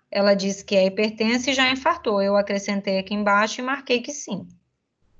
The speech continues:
Show? Tá todo mundo comigo? Beleza. Vamos seguir aqui nos exames. Vamos supor que chegou lá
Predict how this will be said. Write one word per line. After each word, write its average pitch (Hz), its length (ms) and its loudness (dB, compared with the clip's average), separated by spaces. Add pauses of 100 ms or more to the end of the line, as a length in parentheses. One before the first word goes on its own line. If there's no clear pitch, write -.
Show? 269 560 4
Tá 202 160 -2
todo 214 260 -4
mundo 220 240 0
comigo? 247 580 -4 (400)
Beleza. 190 720 -2 (2000)
Vamos 247 380 2
seguir 247 440 0
aqui 247 680 -2 (760)
nos 254 300 0
exames. 233 880 0 (1000)
Vamos 285 380 0
supor 294 440 2
que - 80 -10
chegou 247 460 2
lá 277 420 0